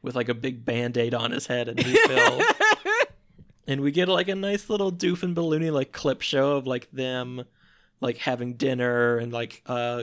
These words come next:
Speaker 1: going on
Speaker 2: The
Speaker 1: adventures, and it
Speaker 2: Right, they're,
Speaker 1: ends
Speaker 2: I think they're, like, riding a tandem bike together, or, like, they're both in the basket of a hot air balloon, and then I think it zooms out, and it's a bal-,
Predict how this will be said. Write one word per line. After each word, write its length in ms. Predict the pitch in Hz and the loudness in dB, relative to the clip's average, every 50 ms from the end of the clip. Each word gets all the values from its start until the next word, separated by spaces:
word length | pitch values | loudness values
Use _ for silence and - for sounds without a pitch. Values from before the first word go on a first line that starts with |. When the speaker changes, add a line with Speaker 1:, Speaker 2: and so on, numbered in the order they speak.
| - - - | -8 -6 -2
Speaker 1:
going 260 | - 151 151 135 131 | 0 0 2 2 0
on 60 | 131 | 0
Speaker 2:
The 60 | 135 127 | 0 0
Speaker 1:
adventures, 720 | 127 123 127 131 - - - 123 123 123 202 - - - - - - - - - | 0 -2 -2 -2 -4 -4 -4 -4 -4 -4 -4 -6 -6 -8 -10 -16 -20 -18 -6 0
and 140 | - 127 | 2 4
it 140 | 135 135 - - | 4 4 4 2
Speaker 2:
Right, 300 | 135 135 143 247 240 139 | 4 4 6 6 4 4
they're, 100 | 180 233 | 2 2
Speaker 1:
ends 100 | 233 - | 2 2
Speaker 2:
I 80 | 277 285 | 2 2
think 180 | - 349 - | 0 0 0
they're, 120 | - 370 339 | 0 2 4
like, 200 | 320 294 285 - | 4 2 2 0
riding 500 | 240 220 240 226 233 254 226 262 262 240 | 0 0 2 2 2 2 0 0 -2 -2
a 60 | 233 | -4
tandem 480 | 208 - 220 202 202 208 214 220 208 202 | -4 -4 -4 -2 0 0 2 2 0 0
bike 260 | 185 180 175 190 - | 0 0 -2 -2 -4
together, 500 | - 247 208 202 190 196 202 196 190 190 | -6 -6 -2 0 0 2 2 2 2 2
or, 140 | - 233 233 | 2 2 2
like, 180 | 233 233 226 - | 2 2 2 2
they're 100 | 254 240 | 2 2
both 340 | 202 240 240 247 277 262 - - | 4 4 4 4 4 2 0 -2
in 440 | 220 220 214 214 214 208 208 208 202 - _ _ _ _ _ | 0 2 2 2 2 0 -2 -4 -8 -10 _ _ _ _ _
the 100 | 196 214 | -6 -4
basket 500 | 208 196 214 196 196 208 - - 240 233 | -2 0 2 2 2 0 0 -2 -2 -2
of 80 | 220 202 | 0 0
a 80 | 202 196 | 0 -2
hot 320 | 196 - 208 190 202 190 | -2 0 0 0 0 0
air 220 | 180 165 170 190 | 0 -2 -2 0
balloon, 460 | 185 196 202 196 202 202 202 202 208 196 | 0 0 0 2 2 2 2 2 2 2
and 200 | 170 180 190 180 | 0 0 0 0
then 140 | 190 196 | 0 0
I 80 | 208 208 | 0 -2
think 240 | 196 - 214 208 196 | -2 -2 -2 -2 -4
it 140 | 208 190 - | -4 -6 -6
zooms 440 | 165 160 196 202 196 196 202 - | -8 -6 -4 -4 -4 -4 -4 -4
out, 300 | 185 175 175 185 190 196 - | -2 -2 -2 0 -2 -2 -4
and 120 | 190 190 | -4 -6
it's 160 | 185 175 - | -6 -4 -2
a 100 | 202 190 | -2 -2
bal-, 240 | 175 196 196 185 - | 0 -2 -4 -6 -6